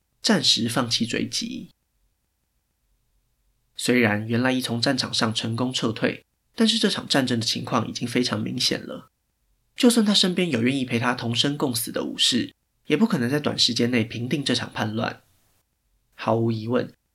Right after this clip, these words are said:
这将会是一场旷日费时的持久战，而这对远道而来的关东武士来说是非常不利的结论。接下来的五年里，战事进入了焦灼状态，几乎没有任何大规模的战斗发生。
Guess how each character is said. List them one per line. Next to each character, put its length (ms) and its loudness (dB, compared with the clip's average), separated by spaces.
这 140 4
将 160 6
会 100 4
是 140 4
一 40 -2
场 220 0
旷 240 -4
日 160 0
费 180 2
时 160 0
的 100 -4
持 220 -2
久 220 -4
战， 300 0
而 120 2
这 100 4
对 140 8
远 180 0
道 120 0
而 120 2
来 140 0
的 80 -2
关 180 -4
东 160 -2
武 80 -6
士 180 0
来 140 2
说 320 -2
是 140 -2
非 140 0
常 180 -2
不 140 -2
利 180 -2
的 100 -8
结 220 -4
论。 280 0
接 160 4
下 160 4
来 120 4
的 100 0
五 140 -2
年 240 -2
里， 200 -4
战 220 4
事 160 4
进 160 0
入 100 -2
了 140 2
焦 240 2
灼 180 -4
状 240 -2
态， 300 -4
几 160 4
乎 120 4
没 120 2
有 100 4
任 160 0
何 100 -2
大 200 0
规 160 0
模 120 -2
的 80 -4
战 220 2
斗 140 2
发 200 0
生。 400 -4